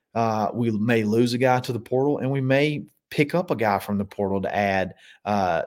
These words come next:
to the room. So, uh, and then you got the, the mystery around, uh, Hank Brown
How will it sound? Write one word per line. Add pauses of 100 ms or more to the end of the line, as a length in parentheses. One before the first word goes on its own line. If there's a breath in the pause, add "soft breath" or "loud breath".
to
the
room.
So, (440 loud breath)
uh,
and
then
you
got (460)
the,
the
mystery (160)
around, (180)
uh,
Hank
Brown